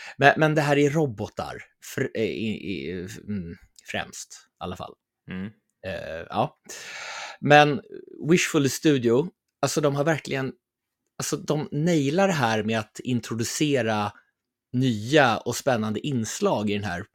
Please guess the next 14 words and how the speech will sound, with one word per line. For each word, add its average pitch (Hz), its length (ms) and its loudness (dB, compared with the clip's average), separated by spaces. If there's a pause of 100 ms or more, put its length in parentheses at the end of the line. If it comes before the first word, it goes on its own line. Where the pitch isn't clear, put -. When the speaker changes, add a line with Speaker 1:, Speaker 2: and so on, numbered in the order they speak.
(240)
Speaker 1:
pusselmekaniken 113 1080 -2
hela 101 200 -4
tiden. 95 500 0
Så - 100 0
att 110 100 -2
det 117 80 -2
blir 117 180 -2
inte 120 240 -2
så - 120 0
där 101 160 0
att, 95 300 -6 (380)
ja, 98 120 0
du 98 140 0
får 90 360 -4